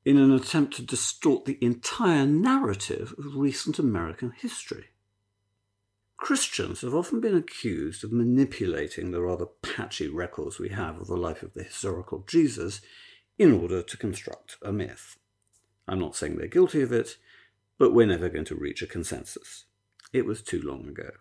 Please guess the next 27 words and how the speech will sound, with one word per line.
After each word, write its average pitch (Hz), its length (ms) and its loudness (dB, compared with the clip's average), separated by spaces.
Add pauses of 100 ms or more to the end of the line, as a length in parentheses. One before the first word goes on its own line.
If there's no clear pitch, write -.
(600)
Black 147 320 6
Lives 110 380 2
Matter 127 420 2
and 92 80 -4
its 92 240 -4
allies, 139 560 2
on 90 140 -2
the 82 120 -4
other 80 200 -6
hand, 92 300 -4 (100)
are 165 60 0
busy 196 340 2
turning 120 500 0
real 107 480 6
and 101 260 -4
very 110 560 6
well-documented 87 840 -2
injustices 98 840 -2 (500)
into 208 220 0
fantasies 113 720 -2
that 117 140 -10
incorporate 101 640 -2
many 107 560 -2
elements 82 480 -10
of 101 80 -14
fringe 82 640 -10
ideology. 92 800 -8